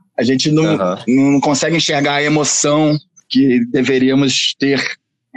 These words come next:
Speaker 1: ao vivo no, no online, entendeu? O festival é, é sobre isso, o festival é sobre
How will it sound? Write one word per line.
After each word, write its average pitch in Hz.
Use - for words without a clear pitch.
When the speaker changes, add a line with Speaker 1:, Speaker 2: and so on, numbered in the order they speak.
Speaker 1:
ao 131
vivo 139
no, 147
no 143
online, 131
entendeu? 120
O 76
festival 139
é, 151
é 147
sobre 147
isso, 131
o -
festival 127
é 151
sobre 131